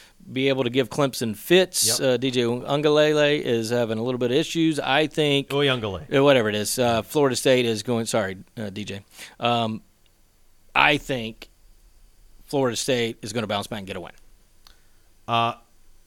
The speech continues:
Speaker 2: Alim Ford, two hundred plus yards for Chattanooga this week. You said one sixty. I think he's
Speaker 1: Oh,
Speaker 2: gonna,
Speaker 1: that's
Speaker 2: I think
Speaker 1: nice.
Speaker 2: he's gonna hit two hundred.
Speaker 1: Uh, and then, uh, you'll love this last one. I'm going with Gunnar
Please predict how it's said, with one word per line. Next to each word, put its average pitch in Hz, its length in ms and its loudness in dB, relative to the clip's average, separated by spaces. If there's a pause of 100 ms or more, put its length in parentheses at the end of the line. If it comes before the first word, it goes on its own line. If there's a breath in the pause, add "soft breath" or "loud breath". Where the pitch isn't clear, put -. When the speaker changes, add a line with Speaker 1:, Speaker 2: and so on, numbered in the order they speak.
(220)
Speaker 2:
Alim 160 320 0
Ford, 160 500 -2
two 165 200 -2
hundred 147 260 -4
plus 139 260 -4
yards 127 280 -2
for 120 100 -12
Chattanooga 101 540 -8
this 76 180 -14
week. - 240 -18 (400)
You 110 160 -12
said 107 260 -6
one 107 200 -6
sixty. 90 500 -10
I 98 80 -12
think 104 160 -14
he's 98 120 -10
Speaker 1:
Oh, 160 40 -2
Speaker 2:
gonna, 170 120 2
Speaker 1:
that's 160 100 -6
Speaker 2:
I - 60 -2
think 156 80 -2
Speaker 1:
nice. 127 80 -4
Speaker 2:
he's 113 60 -6
gonna 110 120 -6
hit 107 140 -8
two 101 120 -10
hundred. 85 240 -14 (460 loud breath)
Speaker 1:
Uh, 156 260 2
and 170 160 0
then, 175 240 2
uh, 147 40 -10
you'll 160 260 6
love 196 180 4
this 170 180 0
last 156 300 -6
one. 107 140 -10 (960)
I'm 160 260 -2
going 170 320 4
with 131 300 -4
Gunnar 160 560 0